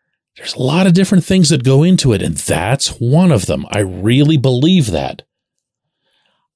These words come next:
I'm not gonna get all hyperbolic here and call the Kapanen extension, you know, one of the worst contracts in franchise history or whatever,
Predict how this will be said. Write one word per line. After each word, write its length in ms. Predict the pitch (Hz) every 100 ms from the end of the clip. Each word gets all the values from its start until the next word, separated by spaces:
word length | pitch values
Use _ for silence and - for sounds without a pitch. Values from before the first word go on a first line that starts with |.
| _
I'm 180 | 147 196
not 180 | 202 175
gonna 200 | 175 131
get 180 | 110 131
all 160 | 135
hyperbolic 760 | 123 143 123 101 92 117 127 123
here 240 | 135 131
and 200 | 101 85
call 320 | - 110 107
the 100 | 95
Kapanen 500 | 90 113 110 104 92
extension, 600 | 85 - - 104 98 98 95
you 140 | 101
know, 100 | 90
one 140 | -
of 80 | -
the 80 | -
worst 340 | - - -
contracts 640 | - - 101 - 95 101 -
in 120 | 87
franchise 540 | - 95 92 87 82 -
history 340 | 104 - 92
or 40 |
whatever, 320 | 87 87 85